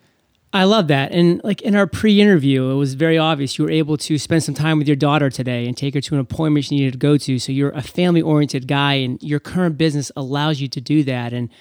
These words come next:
again, it allows you to scale on a product level and reach a lot of people without trading time for money, which is also very important. So it's great that these important things were really reinforced to you.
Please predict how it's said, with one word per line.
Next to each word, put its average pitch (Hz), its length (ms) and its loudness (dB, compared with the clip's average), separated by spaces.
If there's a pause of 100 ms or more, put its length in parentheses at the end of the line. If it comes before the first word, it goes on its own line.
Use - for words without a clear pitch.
(320)
again, 151 280 0
it 143 80 0
allows 147 380 0
you 156 80 0
to 143 140 -12
scale 170 580 0
on 139 120 -2
a 131 60 -4
product 165 480 -4
level 131 220 -4
and 131 80 0
reach 147 160 0 (100)
a 151 60 -4
lot 139 360 0
of 127 100 -6
people 127 460 -4
without 135 300 -2
trading 147 340 -2
time 143 340 -6
for - 120 -8
money, 143 260 -2
which 135 160 -6
is 123 100 -8
also 147 360 -2
very 123 180 -4
important. 120 420 -6 (440)
So - 140 -4
it's 170 120 -2
great 214 280 2
that 156 220 -8
these 196 460 0 (120)
important 160 500 -2
things 180 220 -2
were 147 80 -2
really 151 240 2
reinforced 156 1040 -2
to 185 260 -4
you. 151 420 -2